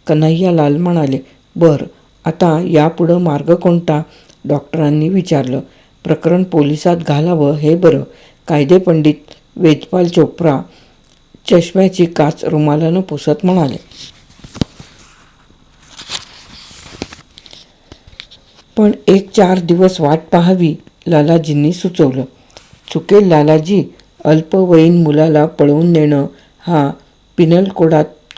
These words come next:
गुन्हा मानला आहे. बाई असतील तिथं त्यांना अटक व्हायला हवी." "अटक?" लालाजींच्या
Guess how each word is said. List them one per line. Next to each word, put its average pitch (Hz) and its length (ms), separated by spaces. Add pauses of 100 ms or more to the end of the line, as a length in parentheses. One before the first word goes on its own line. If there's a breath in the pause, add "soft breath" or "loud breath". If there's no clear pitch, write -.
(120)
गुन्हा 156 260
मानला 175 360
आहे. 139 280 (460 loud breath)
बाई 160 280 (120)
असतील 175 400
तिथं 185 240
त्यांना 165 320 (120)
अटक 143 220 (400)
व्हायला 160 340
हवी." 131 280 (420 soft breath)
"अटक?" 185 260 (560 soft breath)
लालाजींच्या 165 760